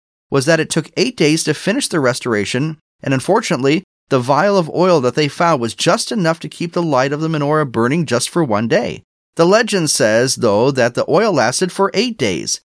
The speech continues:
which was just enough time to finish the cleanup and make more oil for the temple menorah. Because of this miracle of the oil, a Jewish mama's menu always consists of potato latkes or pancakes, and delicious sugvaniot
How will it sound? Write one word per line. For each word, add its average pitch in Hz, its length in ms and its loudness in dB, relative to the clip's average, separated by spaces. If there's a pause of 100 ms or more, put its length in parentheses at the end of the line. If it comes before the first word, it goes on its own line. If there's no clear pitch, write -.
(140)
which 160 240 0
was 131 200 0
just 147 360 -2
enough 247 240 -4
time 147 280 -2
to 139 60 -2
finish 175 320 -2
the 185 80 -6
cleanup 208 480 -2 (240)
and 123 180 -2
make 165 220 0
more 175 240 0
oil 175 260 2
for 151 140 -2
the 147 100 0
temple 151 340 -2
menorah. 156 500 0 (320)
Because 190 380 -2
of 180 120 0
this 143 160 -2
miracle 165 460 0
of 123 100 0
the 110 120 -2
oil, 107 460 0 (200)
a 117 140 -2
Jewish 139 460 0
mama's 143 400 0
menu 117 460 0 (260)
always 233 420 2
consists 151 540 0
of 131 260 -2
potato 131 380 0
latkes 123 640 -4
or 104 80 -6
pancakes, 139 600 -6 (300)
and 101 120 -6
delicious 156 480 0
sugvaniot 165 760 0